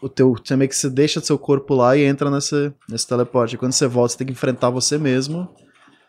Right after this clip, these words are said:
com as habilidades passivas que você pegou naquela run, assim. Ele não, ele não é procedural, mas ele tem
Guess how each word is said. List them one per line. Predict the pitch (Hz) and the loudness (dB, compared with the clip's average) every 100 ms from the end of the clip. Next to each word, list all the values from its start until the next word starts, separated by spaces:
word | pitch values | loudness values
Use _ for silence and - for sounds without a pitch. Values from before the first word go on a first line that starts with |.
| _ - | _ -4
com | 135 | 0
as | 143 | 4
habilidades | 147 139 139 131 131 135 139 147 - | 2 2 0 2 2 2 0 -4 -2
passivas | - 123 - 131 131 | 0 0 0 -2 -4
que | - | -4
você | 135 131 | -4 -4
pegou | - 123 127 | -4 -2 0
naquela | 123 123 127 127 | 0 0 2 2
run, | 127 123 110 | 2 0 -2
assim. | - 113 | -4 -8
Ele | 156 | -4
não, | 208 | 0
ele | 196 | 2
não | 208 | 2
é | |
procedural, | 208 190 196 175 151 | 2 0 2 4 4
mas | 160 | 2
ele | 156 | -2
tem | 151 151 151 151 147 135 113 | -4 -4 -2 -2 -2 -4 -6